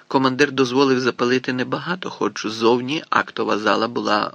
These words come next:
вдало замаскована. Зоряна, як завжди, сиділа в своєму кутку в інвалідному візку.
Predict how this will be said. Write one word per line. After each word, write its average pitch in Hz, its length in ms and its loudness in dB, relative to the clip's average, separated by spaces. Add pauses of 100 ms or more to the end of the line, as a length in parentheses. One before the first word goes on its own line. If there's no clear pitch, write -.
вдало 110 520 0
замаскована. 113 840 -6 (600)
Зоряна, 202 460 2
як 196 240 4
завжди, 160 400 6
сиділа 139 420 2
в 135 60 0
своєму 131 400 4
кутку 180 560 0 (180)
в 123 80 0
інвалідному 123 680 2
візку. 160 480 -4